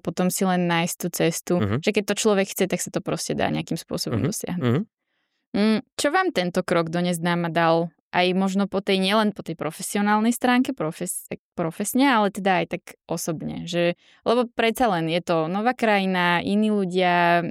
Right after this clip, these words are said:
Speaker 1: ste spovedali, že aj nejaké také iné spôsoby, o, fungovania, komunikácie, tak ja predpokladám, že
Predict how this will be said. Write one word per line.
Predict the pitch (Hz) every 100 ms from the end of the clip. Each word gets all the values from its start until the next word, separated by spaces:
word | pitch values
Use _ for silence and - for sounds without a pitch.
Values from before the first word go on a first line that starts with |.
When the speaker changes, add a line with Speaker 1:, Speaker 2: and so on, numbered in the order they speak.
| -
Speaker 1:
ste | -
spovedali, | 190 - 170 165 170 170
že | 175
aj | 160 -
nejaké | - 175 175
také | 180 -
iné | 175 185
spôsoby, | - - 175 - 160 170 170 - - -
o, | - 165
fungovania, | - 220 226 196 185 175
komunikácie, | 185 208 208 202 196 - 190 185 - _
tak | - 190
ja | 202 190
predpokladám, | 196 - 202 190 190 190
že | 196 185 185